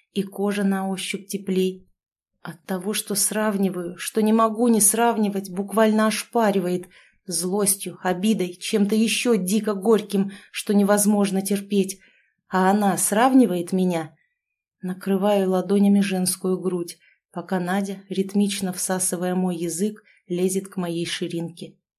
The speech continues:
Сиськи зачётные у неё. Это какой вообще размер? У Лизки маленькие, даже после детей, зато как у девочки, и очень аккуратные чувствительные соски.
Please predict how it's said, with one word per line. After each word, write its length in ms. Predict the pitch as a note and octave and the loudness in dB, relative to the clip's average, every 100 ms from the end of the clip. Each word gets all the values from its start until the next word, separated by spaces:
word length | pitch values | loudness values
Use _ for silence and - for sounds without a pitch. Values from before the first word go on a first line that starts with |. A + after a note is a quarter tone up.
| _ _ _ _ _ | _ _ _ _ _
Сиськи 580 | - - G#3+ C4 - C4+ | -10 -6 -4 -4 -4 -4
зачётные 760 | A#3+ C4 C4 G#3 F#3+ F#3+ G3 F#3+ | 0 0 0 0 0 0 0 0
у 40 | |
неё. 420 | F#3+ F#3 F3+ F3+ F3+ - _ _ _ | 0 0 0 -2 -8 -14 _ _ _
Это 220 | F3 F3 | -8 -8
какой 360 | F3 F#3 C4 B3+ | -6 -6 -4 -2
вообще 300 | B3+ - B3 | -4 -2 -2
размер? 540 | B3 A#3+ A3+ E3+ - _ _ _ _ _ - | 0 2 2 0 -4 _ _ _ _ _ -6
У 120 | F#3 | -4
Лизки 380 | G3+ B3+ - A3+ | -2 -2 -2 0
маленькие, 840 | G3+ A3 B3 F#3+ E3+ F3 E3+ E3+ _ _ | 0 0 0 -2 -4 -8 -10 -10 _ _
даже 300 | - A3+ A#3 | -6 -2 -2
после 360 | A#3+ A#3+ A#3 A3+ | 0 -2 -2 -4
детей, 680 | G3+ G#3+ - B3 A3+ F#3+ - _ _ _ _ | -4 -4 -4 -2 -2 -2 -10 _ _ _ _
зато 480 | F3 F#3+ F#3 C#4+ D#4+ | -4 -2 -2 -4 -2
как 240 | A#3 A#3 | -4 -2
у 60 | B3 | -2
девочки, 760 | E3+ F3+ E3+ E3+ - E3+ - _ _ | -2 -4 -4 -8 -10 -14 -18 _ _
и 80 | - | -2
очень 360 | F#3 G3 G3+ F#3+ | 0 0 0 -2
аккуратные 720 | G3 F#3+ F3+ F#3 A3 A3 G#3+ | -2 -2 -2 -2 -2 -2 -2
чувствительные 840 | G#3 G3+ - F3+ F#3 F#3+ F#3 F#3 | -2 -2 -2 -2 -4 -2 0 0
соски. 600 | F3+ F3 E3 - D#3+ D#3+ | -2 -6 -6 -8 -10 -14